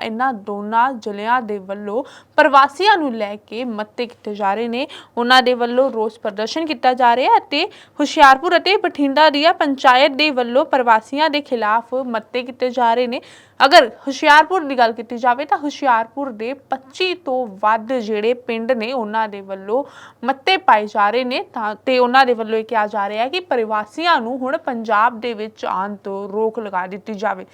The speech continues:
ਜਿਸ ਦੇ ਚਲਦਿਆਂ ਸੀ ਐਮ ਭਗਵੰਤ ਮਾਨ ਦੇ ਵੱਲੋਂ ਇਸ ਗੱਲ ਦਾ ਜਵਾਬ ਦਿੱਤਾ ਗਿਆ। ਉਹਨਾਂ ਵੱਲੋਂ ਇਸ ਗੱਲ ਤੇ ਇਤਰਾਜ਼ ਜਤਾਇਆ ਗਿਆ। ਉਹਨਾਂ ਵੱਲੋਂ ਕਿਹਾ ਗਿਆ ਕਿ ਅਸੀਂ ਖੁਦ ਪੰਜਾਬੀ ਵੀ ਜਿਹੜੇ ਨੇ ਉਹ ਬਾਹਰ ਜਾ ਕੇ ਕੰਮ ਕਰਦੇ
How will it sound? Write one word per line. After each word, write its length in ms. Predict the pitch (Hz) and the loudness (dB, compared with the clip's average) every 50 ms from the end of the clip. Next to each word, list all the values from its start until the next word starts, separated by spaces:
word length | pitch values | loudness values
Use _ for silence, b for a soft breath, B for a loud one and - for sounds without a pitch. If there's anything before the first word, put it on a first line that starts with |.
| B B B B B B | B B B B B B
ਜਿਸ 180 | 269 330 339 | 2 2 2
ਦੇ 140 | 285 381 403 | 4 2 0
ਚਲਦਿਆਂ 440 | 381 392 392 349 359 349 359 381 427 | 2 4 4 4 4 4 4 4 2
ਸੀ 160 | 427 - 330 | 2 0 -2
ਐਮ 140 | 330 330 320 - | -2 -2 2 0
ਭਗਵੰਤ 380 | 339 277 254 254 247 233 226 - | 0 0 0 -4 -4 -6 -8 -4
ਮਾਨ 300 | 240 226 233 277 311 285 | -2 0 2 2 0 0
ਦੇ 100 | 247 233 | -4 -6
ਵੱਲੋਂ 360 | 208 202 190 190 196 226 254 | -6 -6 -8 -8 -6 -6 -6
ਇਸ 160 | 285 262 269 208 208 | -6 -6 -10 -12 -10
ਗੱਲ 140 | 196 190 190 | -8 -8 -8
ਦਾ 140 | 185 202 208 | -8 -10 -12
ਜਵਾਬ 420 | 202 190 190 180 180 185 202 214 | -12 -12 -12 -8 -8 -8 -8 -8
ਦਿੱਤਾ 240 | 202 202 - 214 214 | -12 -12 -8 -8 -8
ਗਿਆ। 120 | 240 302 | -6 -6
ਉਹਨਾਂ 240 | 330 285 226 220 214 | -6 -6 -4 -6 -6
ਵੱਲੋਂ 400 | 202 202 202 196 202 226 262 285 | -6 -8 -10 -6 -2 -2 0 0
ਇਸ 200 | - 247 233 - | 0 -2 -4 -4
ਗੱਲ 240 | 208 226 226 233 247 | 2 2 2 2 2
ਤੇ 140 | 240 247 285 277 - 254 | 0 -2 -2 2 0 0
ਇਤਰਾਜ਼ 580 | 247 247 - 247 214 220 240 269 311 302 226 | 0 0 -6 -4 4 6 8 8 8 8 4
ਜਤਾਇਆ 420 | 214 226 214 208 196 196 196 196 196 | 0 -6 -4 -4 -4 -4 -4 -6 -8
ਗਿਆ। 160 | 190 185 - | -8 -12 -14
ਉਹਨਾਂ 320 | - - 214 214 247 262 | -12 -10 -6 -2 0 0
ਵੱਲੋਂ 220 | 262 262 262 269 277 | 0 0 0 -2 -2
ਕਿਹਾ 260 | 277 277 254 247 247 | 2 4 4 4 4
ਗਿਆ 300 | 247 247 247 254 302 381 B B B B B B B _ | 4 2 4 4 4 2 B B B B B B B _
ਕਿ 340 | - 311 330 311 247 185 - - - | 0 2 2 4 2 0 -4 -2 -2
ਅਸੀਂ 440 | 277 277 - - 339 349 381 392 302 269 - _ - | -2 -2 -2 -2 0 0 2 0 0 -4 -8 _ -8
ਖੁਦ 260 | - 320 311 254 233 | -4 -4 -2 -2 -2
ਪੰਜਾਬੀ 720 | 233 - - 262 247 226 254 233 220 208 208 247 339 349 | -4 -2 -2 -4 -2 4 6 6 6 6 4 0 -2 0
ਵੀ 100 | 330 320 | 0 -2
ਜਿਹੜੇ 320 | 254 233 226 208 208 208 | -2 -2 -4 -4 -4 -6
ਨੇ 220 | 214 208 220 269 330 | -6 -6 -4 -4 -2
ਉਹ 360 | 294 254 247 247 - 254 269 | 0 -2 -2 0 0 0 0
ਬਾਹਰ 380 | 226 190 214 214 214 214 214 208 | 0 0 -4 -4 -2 -2 -4 -4
ਜਾ 180 | 202 208 196 | -4 -6 -6
ਕੇ 160 | 202 - 226 | -6 -8 -12
ਕੰਮ 280 | 208 - 208 202 208 208 | -8 -4 -4 -4 -4 -6
ਕਰਦੇ 340 | 202 208 190 180 185 190 | -10 -10 -10 -10 -10 -12